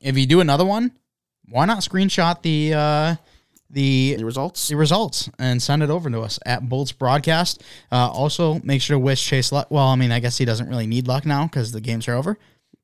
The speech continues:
Speaker 2: Yeah.
Speaker 1: But, uh, I wish you luck, Chase.
Speaker 2: I appreciate it.
Speaker 1: And, uh, yeah, that's gonna do it for the show. Chase, hit him with an outro.
Speaker 2: All right, as always, we wanna thank you guys for listening. If you wanna check us on Patreon, support us over there. We'd really appreciate it. If you wanna follow us on Twitter, at Bulge Broadcast, that's at Bulge Broadcast. You can follow the Hockey Podcast Network on Twitter, at Hockey Pod Net.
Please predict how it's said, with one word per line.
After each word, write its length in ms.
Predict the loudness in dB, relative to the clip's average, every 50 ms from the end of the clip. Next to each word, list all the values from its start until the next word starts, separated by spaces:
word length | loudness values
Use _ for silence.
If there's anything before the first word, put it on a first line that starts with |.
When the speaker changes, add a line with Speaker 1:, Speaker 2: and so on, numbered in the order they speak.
| _ _
Speaker 2:
Yeah. 180 | -2 0 0 0
Speaker 1:
But, 120 | 0 0
uh, 440 | 0 0 2 2 2 2 0 0 0
I 100 | 0 0
wish 240 | 0 0 0 -2 -2
you 60 | -4
luck, 180 | -4 -4 -6 -8
Chase. 320 | -8 -8 -8 -8 -8 -6 -6
Speaker 2:
I 80 | -6
appreciate 380 | -2 -2 -2 -4 -4 -6 -8 -8
it. 100 | -10 -14 _ _ _ _ _
Speaker 1:
And, 420 | -2 0 0 2 0 0 0 2
uh, 300 | 2 4 4 4 2 2 0
yeah, 240 | 0 0 -2 -2 -4
that's 140 | -6 -6 0
gonna 160 | 2 2 2
do 100 | 2 0
it 40 | -2
for 60 | -4
the 60 | -2
show. 240 | 0 0 0 0 -2 -4
Chase, 300 | -2 -2 -2 -2 -4 -6
hit 120 | -4 -4
him 80 | -2 0
with 120 | 0 0
an 60 | -2 -2
outro. 280 | -4 -4 -4 -6 -6 -8 -10 _ _ -20 _ -6
Speaker 2:
All 80 | -2 0
right, 40 | 2
as 100 | 2 4
always, 220 | 4 2 2 2
we 40 | -2
wanna 120 | -4 -4
thank 120 | -4 -4 -2
you 40 | -2
guys 140 | -2 0
for 60 | 2 2
listening. 220 | 4 4 4 2
If 60 | 2
you 20 | -2
wanna 120 | -6 -6
check 140 | -6 -6 -6
us 100 | -2 -2
on 100 | 0 2
Patreon, 340 | 2 2 2 2 2 0 0
support 220 | 0 2 2 2
us 120 | 4 2
over 120 | 0 0 2
there. 180 | 2 2 0
We'd 80 | 2 2
really 140 | 2 0 0
appreciate 400 | 2 2 0 0 2 0 0 0
it. 80 | 0 -2
If 80 | -4
you 40 | -6
wanna 100 | -6 -4
follow 180 | -2 -2 -2 0
us 100 | -2 -4
on 80 | -6
Twitter, 200 | -2 0 0 0
at 180 | 0 -2 -4 -4
Bulge 200 | -4 -6 -4 0
Broadcast, 400 | 0 0 0 0 -2 -4 -4 -4
that's 120 | -4 -2
at 140 | -2 -2 -2
Bulge 200 | -2 -6 -4 0
Broadcast. 520 | 0 0 0 0 0 -2 -2 -2 -4 -6 -6
You 80 | -6
can 60 | -2
follow 160 | 0 0 0 0
the 60 | 0
Hockey 240 | 0 -2 -2 -4 -4
Podcast 420 | -2 -2 -2 -2 -2 -6 -8 -6
Network 180 | -8 -8 -8 -8
on 80 | -10
Twitter, 240 | -10 -8 -10 -8 -8
at 120 | -8 -8
Hockey 240 | -8 -8 -10 -12 -6
Pod 180 | -4 -4 -2 0
Net. 220 | 0 0 -2 -2